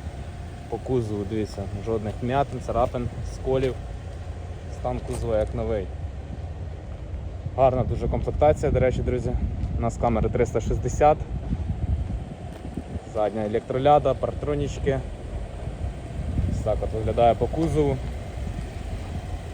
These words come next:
Всі вікна оригінальні, лобове цілесеньке. Максимальна передня оптика, фари у нас купувались комплектом нові оригінальні.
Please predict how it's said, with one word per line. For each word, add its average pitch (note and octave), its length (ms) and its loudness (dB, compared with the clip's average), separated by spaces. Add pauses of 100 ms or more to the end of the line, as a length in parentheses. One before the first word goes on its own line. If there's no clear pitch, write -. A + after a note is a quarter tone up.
(380)
Всі C#3 280 2
вікна A#2+ 460 2
оригінальні, B2+ 760 8 (220)
лобове A#2+ 460 8
цілесеньке. C3 760 4 (840)
Максимальна C3 520 6
передня B2 360 8
оптика, D3 380 6
фари C#3 360 10
у - 20 4
нас A#2+ 360 2 (460)
купувались C3 420 6
комплектом B2 560 2
нові B2+ 220 4
оригінальні. C3+ 580 4